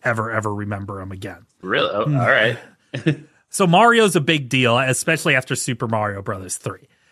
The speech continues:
Speaker 1: This was actually before, like, the game, everybody knew the game was coming out, but there's a nineteen eighty-nine film called The Wizard.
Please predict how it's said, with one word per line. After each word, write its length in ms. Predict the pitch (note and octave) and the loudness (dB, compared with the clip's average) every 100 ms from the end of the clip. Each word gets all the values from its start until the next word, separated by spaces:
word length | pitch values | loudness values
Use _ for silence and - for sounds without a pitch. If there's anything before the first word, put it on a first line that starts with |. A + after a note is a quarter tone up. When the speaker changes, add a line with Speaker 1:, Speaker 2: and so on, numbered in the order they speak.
| - | -8
Speaker 1:
This 280 | B2 F#3+ G3 | 0 0 2
was 100 | D#3 | 0
actually 640 | C#3+ - C#3+ B2 A#2 G#2 - _ | 0 -2 -2 0 0 -4 -10 _
before, 500 | - B2+ - C#3+ C3+ C3 | -6 -4 0 2 2 0
like, 260 | C3 B2 | -2 -2
the 80 | D3 | 0
game, 280 | B2 D#3 C#3 | 0 0 2
everybody 380 | C3+ C3 C3+ A#2+ | 0 2 0 2
knew 140 | A#2+ | 0
the 80 | G#2 | 0
game 180 | A#2 A2 | -4 -4
was 140 | G#2+ | -6
coming 260 | - G#2+ G#2+ | -8 -8 0
out, 240 | D#3 A#2+ | 0 0
but 80 | - | -2
there's 200 | A#2+ A#2 | -2 -2
a 20 | |
nineteen 360 | C#3 G#3 - G3 | 0 0 0 0
eighty-nine 540 | E3 C3+ A#2+ A2 G#2+ | 2 2 0 0 -4
film 420 | G#2 - F#2 F2 - _ _ | -6 -8 -10 -12 -18 _ _
called 180 | - C3 | -2 2
The 60 | B2 | 2
Wizard. 500 | A2+ - - - | 0 -4 -6 -12